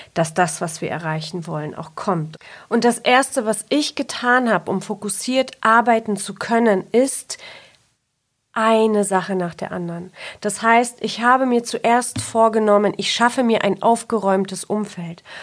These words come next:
und habe wirklich dafür gesorgt, dass dieses Aufräumen zu meiner täglichen Routine wird, dass erstmal das auf Autopilot läuft und ich es automatisch mache und mich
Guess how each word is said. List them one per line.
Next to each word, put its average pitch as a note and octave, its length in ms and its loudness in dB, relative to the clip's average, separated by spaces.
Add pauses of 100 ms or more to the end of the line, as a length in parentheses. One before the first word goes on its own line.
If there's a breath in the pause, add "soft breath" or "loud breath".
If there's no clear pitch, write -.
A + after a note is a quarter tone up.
(140 loud breath)
und G#3+ 140 4
habe A3 200 0
wirklich C4+ 600 0 (320 loud breath)
dafür A3+ 320 0
gesorgt, G#3+ 720 2
dass G#3+ 180 -4
dieses G3 480 -8
Aufräumen G3 1500 2 (180 loud breath)
zu - 140 -8
meiner G3 440 2
täglichen A#3 840 0 (240 loud breath)
Routine F#3+ 840 0 (220 loud breath)
wird, E3+ 460 0
dass F3+ 200 -4 (340 loud breath)
erstmal G#3 440 2
das A3 500 0 (180 soft breath)
auf G#3 240 -4
Autopilot A#3 720 0
läuft A#3 460 2
und G3+ 200 -4
ich G#3 160 -4
es - 220 -8
automatisch G#3+ 960 0
mache A3 540 2 (400 loud breath)
und A#3 280 2
mich A#3 280 2